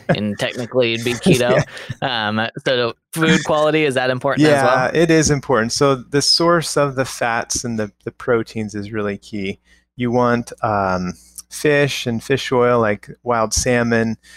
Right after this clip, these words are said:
Speaker 1: You want avocados versus, like, hydrogenated oils, which are gonna be more pro-inflammatory. Um, definitely do organic, definitely do wild caught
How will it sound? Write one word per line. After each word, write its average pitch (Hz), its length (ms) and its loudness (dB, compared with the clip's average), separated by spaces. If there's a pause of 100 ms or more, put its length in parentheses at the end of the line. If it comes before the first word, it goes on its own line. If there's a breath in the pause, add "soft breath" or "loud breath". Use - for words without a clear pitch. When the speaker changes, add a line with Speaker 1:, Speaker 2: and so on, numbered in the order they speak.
(160 loud breath)
Speaker 1:
You 123 80 -2
want 107 140 -2
avocados 120 1300 2
versus, 113 640 -2
like, 101 160 -4
hydrogenated 107 960 -2
oils, 110 420 0
which - 180 -10
are 117 60 -8
gonna 110 180 -2
be 104 120 -6
more 101 180 -6
pro-inflammatory. 120 1300 0 (640 loud breath)
Um, 101 520 -2 (840 loud breath)
definitely 147 380 0
do 131 180 0
organic, 120 600 0
definitely 120 400 -4
do 110 540 -2
wild 117 420 0
caught 113 460 0